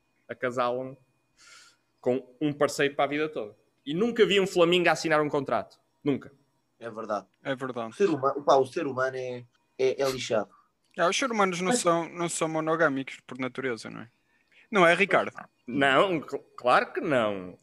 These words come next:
Speaker 1: <laughs> Não, sabes que eu, a verdade é que eu sou polígamo, mas, eh, não praticante.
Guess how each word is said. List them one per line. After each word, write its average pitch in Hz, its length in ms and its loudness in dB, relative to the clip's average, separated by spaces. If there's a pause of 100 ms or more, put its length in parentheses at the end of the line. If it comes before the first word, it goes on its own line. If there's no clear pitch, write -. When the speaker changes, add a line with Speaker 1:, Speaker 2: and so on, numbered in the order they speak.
(240)
Speaker 1:
<laughs> - 520 -14 (800)
Não, 180 140 6
sabes 208 260 6
que 214 100 -2
eu, 202 380 6
a - 20 8
verdade 190 300 6
é 185 60 4
que 190 100 4
eu 180 40 4
sou 170 360 6
polígamo, 165 720 2
mas, 151 360 -2
eh, 147 580 0 (180)
não 135 280 -2
praticante. 135 680 -4